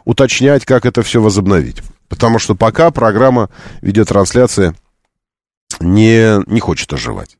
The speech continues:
ругается. Она говорит, что ничего такого. Э, так, в "Жигулях" официантки одно время разносили, э, пиво в синих халатиках советского покроя. В "Жигулях". Это что, на Новом Арбате, что ли, "Жигули"?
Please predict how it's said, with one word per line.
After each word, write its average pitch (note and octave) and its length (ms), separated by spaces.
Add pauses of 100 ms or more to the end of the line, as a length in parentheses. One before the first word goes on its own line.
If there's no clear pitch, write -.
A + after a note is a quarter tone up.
ругается. D#2 600
Она E2 220
говорит, D2+ 240
что - 160 (480)
ничего E2 280
такого. - 260 (680)
Э, G#2 440
так, D3+ 260
в G2+ 100
"Жигулях" D#3+ 640
официантки D#3 600
одно C3+ 220
время C3 260
разносили, A#2 680 (640)
э, F2+ 160 (160)
пиво B2+ 580
в - 240
синих B2+ 480
халатиках A#2 880
советского G2+ 580
покроя. F2 600 (640)
В E2 100
"Жигулях". G2+ 1080
Это - 160
что, F#3 160
на F#3+ 140
Новом F#3+ 300
Арбате, F#3+ 480
что F3 220
ли, D3+ 60
"Жигули"? C3+ 640